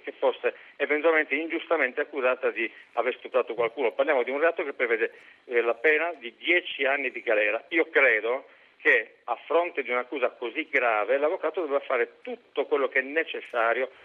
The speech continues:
per accertare la verità. E non è la verità che si accerta con dieci domande mirate.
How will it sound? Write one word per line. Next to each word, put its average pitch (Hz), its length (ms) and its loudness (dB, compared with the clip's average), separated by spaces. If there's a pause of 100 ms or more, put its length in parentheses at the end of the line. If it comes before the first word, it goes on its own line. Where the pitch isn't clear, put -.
(200)
per 151 140 2
accertare 139 320 -2
la 117 100 4
verità. 113 320 2 (240)
E 185 120 4
non 180 160 2
è 127 380 2
la 123 100 -2
verità 120 340 0
che - 160 -10
si 135 60 -6
accerta 127 380 -2
con 120 220 -8
dieci 143 280 -4
domande 117 340 -2
mirate. 110 460 -2